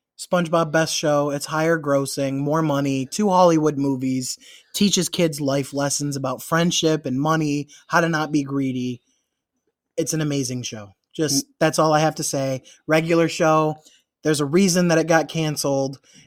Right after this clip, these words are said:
Speaker 1: It's not out on T V anymore. Did everybody like it for what it was? Yes,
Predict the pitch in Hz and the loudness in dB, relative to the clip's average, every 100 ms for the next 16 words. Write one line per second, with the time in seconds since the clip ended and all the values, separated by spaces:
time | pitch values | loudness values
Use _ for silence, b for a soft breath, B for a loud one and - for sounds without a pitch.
0 | - - 131 175 185 180 175 190 170 170 | -14 -8 2 8 8 8 4 0 -2 0
1 | 160 151 151 147 147 139 - 147 175 196 | 0 -2 -2 0 0 -2 -4 2 2 4
2 | 190 175 160 175 202 185 180 170 170 160 | 4 6 4 4 2 -2 2 4 6 6
3 | 165 170 165 - - 147 147 147 - - | 6 6 2 -2 -6 0 2 2 0 -4